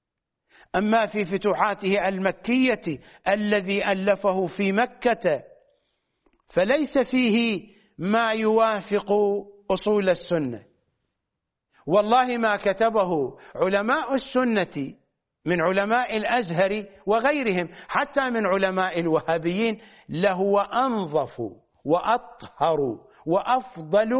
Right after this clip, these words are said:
وأكثر إنصافاً من هذا الهراء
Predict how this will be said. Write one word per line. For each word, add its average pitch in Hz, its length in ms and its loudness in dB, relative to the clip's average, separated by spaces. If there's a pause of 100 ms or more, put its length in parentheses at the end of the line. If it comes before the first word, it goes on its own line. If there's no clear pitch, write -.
(440)
وأكثر 320 840 2
إنصافاً 220 720 0 (840)
من 202 180 2
هذا 240 960 0 (300)
الهراء 277 760 4